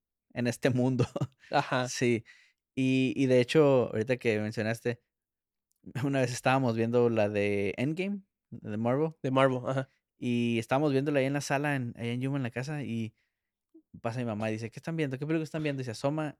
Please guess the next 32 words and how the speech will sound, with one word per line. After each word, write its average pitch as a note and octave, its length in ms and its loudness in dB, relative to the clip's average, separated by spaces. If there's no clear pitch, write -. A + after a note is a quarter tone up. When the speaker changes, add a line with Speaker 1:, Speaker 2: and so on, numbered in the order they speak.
Speaker 1:
y A#2+ 140 -2
en A2+ 60 0
eso A2+ 140 -4
estaba A#2+ 240 2
hablando A#2 440 2
el A2 120 0
mapache, A2 480 -2
el A2+ 140 -4
Rocket A2+ 240 0
Raccoon. E3+ 420 -4
Speaker 2:
Ah. C#3 260 4
Speaker 1:
Y A2+ 100 -10
dijo, A#2 480 -4
Speaker 2:
<laughs> - 40 -20
Speaker 1:
"Ah, - 160 -6
están D#3+ 160 -4
viendo F3 140 0
una F#3+ 120 -2
película E3 320 2
de D3 60 2
mentiras", A2+ 640 0
y - 60 10
se F3 140 8
fue. B2 400 6
Speaker 2:
<laughs> - 80 -12
Sí, C#3+ 340 2
sí, C#3 140 2
sí, C#3 120 -2
sí. D#3+ 200 -18
Speaker 1:
<laughs> - 220 -20
Y D3+ 100 6
pues, D#3+ 380 4